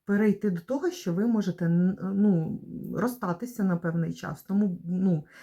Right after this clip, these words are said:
контролюйте свої емоції, думайте, продумуйте свої дії і обережно, щоб не конфліктувати. І також, е, т-, той, хто одино-, одинак, тут краще провести дру-, ну, краще провести час з друзями,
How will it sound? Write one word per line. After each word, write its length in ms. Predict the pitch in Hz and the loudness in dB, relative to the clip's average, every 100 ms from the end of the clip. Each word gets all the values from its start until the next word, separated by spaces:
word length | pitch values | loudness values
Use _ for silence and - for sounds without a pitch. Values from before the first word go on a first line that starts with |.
| - - | -12 -2
контролюйте 600 | 226 220 226 185 170 165 | -2 2 2 4 2 -2
свої 300 | - 180 180 | -4 0 4
емоції, 560 | 196 262 415 - 240 | 4 2 -2 0 2
думайте, 560 | 196 170 190 185 214 254 | 2 2 4 4 2 -2
продумуйте 580 | 254 185 175 175 156 160 | -4 0 2 2 2 -6
свої 300 | - 190 208 | -8 -4 -2
дії 460 | 202 359 320 - | 0 2 2 0
і 60 | 220 | 0
обережно, 600 | 233 160 165 214 262 190 | 2 2 0 0 0 -2
щоб 300 | 175 - 196 | -2 -6 -2
не 200 | 175 180 | 0 0
конфліктувати. 840 | 180 175 - 175 _ 170 160 - _ _ _ - - - - 156 - | -2 -6 -6 -14 _ -8 -8 -8 _ _ _ -20 -20 -20 -20 -14 -4
І 160 | 233 | 0
також, 720 | 247 208 - 254 392 415 - | 0 -2 0 0 0 -4 -8
е, 320 | 233 - 180 180 | 0 4 4 4
т-, 200 | - 247 | 2 2
той, 340 | 196 240 233 | 2 2 2
хто 280 | 220 - 190 | 0 -2 0
одино-, 580 | 185 196 220 262 381 403 | 2 4 4 4 0 -2
одинак, 680 | 185 180 233 285 415 415 - | -2 2 4 2 0 -4 -8
тут 220 | 285 370 | -6 -6
краще 640 | - 220 214 269 269 - 247 | -6 -4 -2 -2 -4 -2 -2
провести 580 | 190 175 185 196 - | 2 2 2 -2 -4
дру-, 600 | 165 156 190 233 277 254 196 | -4 -2 -2 0 0 0 2
ну, 180 | 262 277 | 0 0
краще 400 | - 262 269 180 | -4 -4 -4 -8
провести 440 | 185 190 202 151 | -4 -4 -4 -8
час 440 | - 196 196 196 - | -6 -4 -4 -6 -8
з 200 | 156 170 | -4 -4
друзями, 680 | 202 294 285 254 220 214 | -2 -4 0 2 2 0